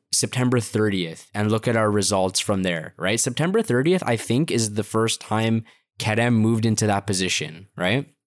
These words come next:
I'm, I'm gonna just say the scores, okay? Two one,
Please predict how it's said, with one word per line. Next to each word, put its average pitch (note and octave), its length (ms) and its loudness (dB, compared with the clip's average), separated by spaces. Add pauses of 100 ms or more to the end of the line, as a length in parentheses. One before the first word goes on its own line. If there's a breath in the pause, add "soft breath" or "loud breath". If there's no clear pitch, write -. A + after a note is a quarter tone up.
(1200 loud breath)
I'm, B2+ 200 0
I'm D3 80 2
gonna G3 140 4
just A3+ 220 2
say B2+ 260 2
the A#2+ 140 0
scores, F2+ 500 0 (380 soft breath)
okay? F#2+ 240 -2 (440 soft breath)
Two C#3+ 220 2
one, A2 500 2